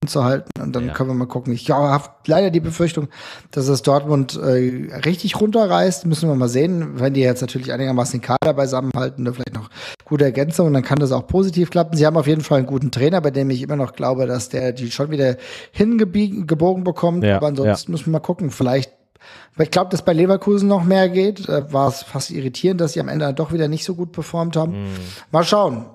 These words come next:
Speaker 1: Aber die Eintracht sollte man auch nicht raus-, rauszählen, weil ich bin da nicht sicher, dass K-, Kolomyani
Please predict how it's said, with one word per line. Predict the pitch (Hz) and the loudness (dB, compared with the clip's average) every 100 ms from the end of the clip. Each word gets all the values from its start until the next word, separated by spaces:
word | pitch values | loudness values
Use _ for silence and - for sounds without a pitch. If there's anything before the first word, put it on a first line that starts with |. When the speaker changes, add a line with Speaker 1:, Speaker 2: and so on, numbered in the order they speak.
| - | 0
Speaker 1:
Aber | 143 151 151 151 151 - | 2 4 6 4 2 -2
die | 175 156 175 | -8 -2 0
Eintracht | 139 202 208 196 - | 0 -2 0 -2 -2
sollte | 165 170 170 | 0 0 0
man | 165 165 | -2 -2
auch | 139 | -4
nicht | 131 127 131 | -6 -6 -10
raus-, | - 151 151 139 | -4 -2 -2 0
rauszählen, | 143 165 165 - 170 160 156 | 2 2 0 0 2 4 2
weil | 123 123 160 180 170 _ - | 2 4 4 0 -4 _ -20
ich | - - _ _ - | -20 -20 _ _ 0
bin | 156 | 2
da | 214 | 4
nicht | 254 - | 4 2
sicher, | - 113 | 0 0
dass | 101 - - - - | -2 -4 -6 -14 -16
K-, | - - - | -12 -12 -4
Kolomyani | - 127 120 120 113 - 110 113 | 0 2 2 2 0 0 -2 -4